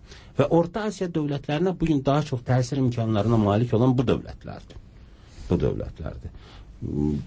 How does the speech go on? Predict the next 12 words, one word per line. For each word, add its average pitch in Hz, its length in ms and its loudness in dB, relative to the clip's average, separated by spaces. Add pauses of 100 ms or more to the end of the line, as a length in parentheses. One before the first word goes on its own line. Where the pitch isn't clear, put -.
(260)
Ona 180 200 6
görə 175 300 0
də 185 140 0
Orta 127 320 0
Asiya 131 200 -2
dövlətləri 123 520 2
fikir 143 240 -2
verirsiniz 147 320 -2
ki, 131 140 2 (320)
Ə, 107 120 4 (680)
arada 190 340 4
bir, 165 200 0